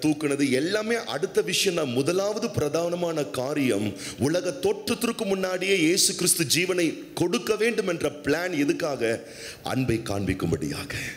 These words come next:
நன்றை கவனியுங்கள், ஒரு மனிதன் ஒன்றை கொடுக்காமல் அன்பை காட்டவே முடியாது. ஒன்றை கொடுக்காம அன்பை காட்டவே முடியாது. ஒரு முறை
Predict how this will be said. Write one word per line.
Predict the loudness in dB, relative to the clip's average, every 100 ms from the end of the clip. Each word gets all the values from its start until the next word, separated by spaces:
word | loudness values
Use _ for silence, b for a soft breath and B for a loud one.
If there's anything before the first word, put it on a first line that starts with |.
| -14 -20 -20 -20 -20 -20 B B B B B
நன்றை | -4 0 0
கவனியுங்கள், | 2 0 2 2 2 2 0 -6 -14 -20 -20 B B B 2
ஒரு | 4 4
மனிதன் | 2 0 0 0 2
ஒன்றை | 2 2 0
கொடுக்காமல் | 2 2 2 0 0 2 0
அன்பை | 0 -2 0 0
காட்டவே | 0 -4 -2 0
முடியாது. | 2 4 2 2 -4 -12 -16 -20 -20 -20 -20 -20 -20 -20 -20 -20 -20 -20 -20 -20 -20 -10 -4
ஒன்றை | -2 0
கொடுக்காம | -2 0 -2 -2 -4 -6 -14 -20 -20 -20 -20 -20 -20 -20 -20 -20 -20 -20 -20 -10
அன்பை | -6 -2 -2
காட்டவே | -4 -2 0 2
முடியாது. | 0 0 0 -2 -4 -14 -20 -20 -20 -20 -20 -20 -20 -20 -20 -6
ஒரு | -2 0
முறை | 2